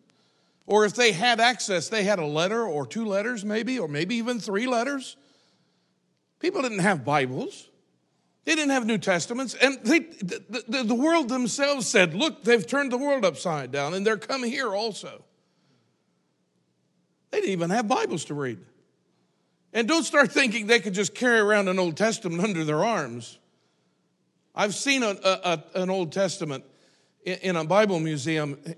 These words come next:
in, you know, in original form, written on, in Hebrew on, on the s-,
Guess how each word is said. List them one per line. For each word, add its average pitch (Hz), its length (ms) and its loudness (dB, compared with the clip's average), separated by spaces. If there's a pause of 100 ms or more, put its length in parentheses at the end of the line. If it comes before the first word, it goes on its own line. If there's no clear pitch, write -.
(160)
in, 180 160 -6
you 180 120 -2
know, 156 200 -2 (100)
in 185 140 -2
original 165 480 0
form, 147 560 -2 (240)
written 170 320 -2
on, 143 340 -4 (480)
in 170 140 -2
Hebrew 160 460 0
on, 151 420 -2 (580)
on 147 240 -4
the 127 320 -6 (320)
s-, - 160 -12